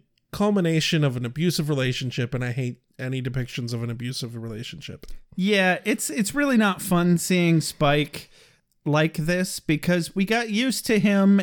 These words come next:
Speaker 2: and Drew, and even though it was weird and fucked up, they still very much loved each other. And this is all just petty bullshit between him and Harmony. It's like, what the fuck? Okay,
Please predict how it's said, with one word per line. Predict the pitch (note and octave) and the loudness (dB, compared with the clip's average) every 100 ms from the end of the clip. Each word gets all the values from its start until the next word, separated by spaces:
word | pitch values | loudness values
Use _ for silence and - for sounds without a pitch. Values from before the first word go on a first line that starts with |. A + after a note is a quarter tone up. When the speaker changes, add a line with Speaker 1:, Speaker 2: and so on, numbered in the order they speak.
| F#3 | 4
Speaker 2:
and | E3+ D#3 | 2 2
Drew, | D#3+ F#3+ F3+ E3+ - - - | 2 4 4 2 -2 -14 0
and | F#3+ B3 | 2 4
even | B3+ A3 | 4 4
though | G3+ G3+ | 4 2
it | G3 | 2
was | D#3 C#3+ | 2 2
weird | C#3 C#3+ D3+ G3+ G#3+ F#3+ | 0 2 4 4 4 4
and | E3+ | 2
fucked | - - E3 - | 2 0 0 2
up, | F3 F#3 F#3+ - - _ _ | 0 0 -2 -14 -20 _ _
they | E3+ F#3+ F#3 | 0 2 2
still | - - A3 A3 G#3+ G#3 G3 - _ | -2 0 2 4 4 2 0 -8 _
very | C#3 C3 F3+ F#3 F#3+ | -4 2 4 4 4
much | F#3 E3 E3 - | 6 4 2 -2
loved | C#3 C3+ D#3+ G#3+ E3+ | -2 2 4 4 2
each | D3 A#2+ - | -2 -2 0
other. | B2+ G#2 F#2+ G2+ - _ _ _ _ _ _ | -2 0 -4 -6 -10 _ _ _ _ _ _
And | D#3 D#3+ D#3 | 0 0 0
this | F3 G3+ | 0 0
is | A3 F#3+ | 0 2
all | F#3 F3+ | 4 4
just | E3 E3+ D#3+ - _ _ _ _ _ _ _ | 4 2 0 -4 _ _ _ _ _ _ _
petty | - - A3+ B3+ | -4 0 2 2
bullshit | G#3 A#3 D4+ E4+ - D3 A#2+ - | 2 2 2 0 0 0 0 -4
between | D#3 D#3 - F#3 F3+ | -2 -2 2 4 4
him | E3+ F#3 | 4 4
and | E3 | 2
Harmony. | E3+ F3+ D#3 | 2 4 4
It's | D3 - | 2 0
like, | D#3 - - _ | -2 -4 -18 _
what | B3+ | -4
the | A#3+ | -2
fuck? | A3+ A#3+ - | -2 -4 -2
Okay, | G#3+ G#3+ G3+ G3 | -2 0 0 0